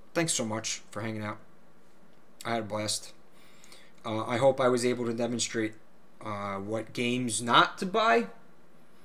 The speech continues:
And remember, just because you can do it, as in afford it, doesn't mean that you should. That's the lesson.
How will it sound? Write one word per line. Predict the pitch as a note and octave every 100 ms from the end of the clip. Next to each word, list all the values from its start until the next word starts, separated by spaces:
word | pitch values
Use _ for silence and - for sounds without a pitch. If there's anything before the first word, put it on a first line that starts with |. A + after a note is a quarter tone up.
| - - - - - - - - -
And | C3 C3+
remember, | D#3 G3 F#3 C#3
just | B2 F#3+ -
because | F#3+ A#3+ F#3
you | G#3+
can | - B3+ G3 E3 - -
do | D#4 F4+
it, | - - - - - - - - - - - - - - - -
as | D3
in | E3+
afford | D#3+ - A#3 G3
it, | C#3+ - - - -
doesn't | D#3 D#3 D3
mean | D#3 D#3 D3
that | C#3 -
you | C3
should. | G#2+ E2 - - - - - - - - - - - - - - - - - - - - - - -
That's | - B2+ - -
the | C3
lesson. | A#2 A2 G#2 G#2+